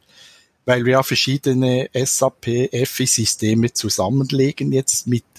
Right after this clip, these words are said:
mit auch, weil die, die neue A-G-Struktur mit der neuen Strategie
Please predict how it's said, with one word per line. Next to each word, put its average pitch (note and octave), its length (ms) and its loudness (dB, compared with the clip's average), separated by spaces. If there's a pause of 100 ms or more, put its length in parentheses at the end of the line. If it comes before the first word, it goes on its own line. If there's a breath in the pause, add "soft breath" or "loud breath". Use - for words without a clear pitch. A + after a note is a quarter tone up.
(140)
mit A#2 380 -6
auch, A#2 240 -2
weil G#2 240 2 (500 loud breath)
die, - 80 -14
die B2 180 -6
neue A2 340 0
A-G-Struktur C3 1000 0
mit A2+ 240 0
der A2+ 80 0
neuen B2 460 0
Strategie B2 840 -2